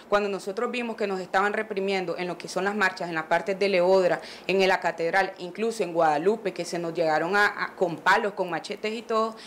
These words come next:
entonces dijimos, "Esto ya se está saliendo de control. Ellos en realidad no están con nosotros. Ellos quieren que nosotros los sigamos a ellos,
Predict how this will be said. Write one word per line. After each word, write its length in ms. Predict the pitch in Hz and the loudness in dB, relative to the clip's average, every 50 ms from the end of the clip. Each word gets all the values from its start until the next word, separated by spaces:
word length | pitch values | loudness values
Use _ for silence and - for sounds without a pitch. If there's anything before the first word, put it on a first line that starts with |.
| - - - | -14 -6 -4
entonces 340 | 214 202 214 190 - 214 196 | -2 0 0 0 0 0 2
dijimos, 420 | 208 208 220 214 214 196 190 - - - | 2 2 2 2 0 0 -2 -2 -2 -2
"Esto 300 | 196 196 190 - 202 196 | -2 -2 0 0 0 0
ya 400 | 180 170 185 185 185 180 175 175 | 2 2 4 4 4 4 4 2
se 120 | - - | 0 -4
está 160 | 185 - 180 180 | -4 -4 -6 -4
saliendo 380 | - 196 185 185 180 180 180 | -2 -2 0 0 0 0 0
de 100 | 175 170 | 0 0
control. 480 | 170 - 165 165 - 208 214 196 180 - - - - - - - | -2 -4 -8 -4 0 2 4 4 2 0 -4 -14 -18 -10 0 4
Ellos 240 | 190 202 214 202 214 | 6 6 6 6 4
en 100 | 208 196 | 4 4
realidad 320 | 190 185 175 175 175 175 | 4 4 4 4 2 2
no 120 | 185 190 | 2 -2
están 300 | 196 185 - - 196 196 | -4 -2 0 0 0 2
con 180 | 190 185 165 165 | 2 0 0 0
nosotros. 440 | 160 156 - - 180 175 - 175 - - - - - - | -2 0 0 0 0 2 0 -2 -4 -6 -10 -14 -2 4
Ellos 280 | 185 185 202 202 208 208 208 | 4 6 8 6 6 4 2
quieren 280 | - 220 220 220 233 | 2 2 2 2 2
que 120 | 233 - 214 | 2 2 0
nosotros 380 | 202 190 - 190 190 202 202 | 0 0 -2 -2 0 2 2
los 140 | 220 220 214 | 4 4 2
sigamos 360 | 220 220 185 175 185 196 220 | 2 2 2 4 2 2 2
a 100 | 220 190 | 2 2
ellos, 160 | 185 196 208 | 2 2 2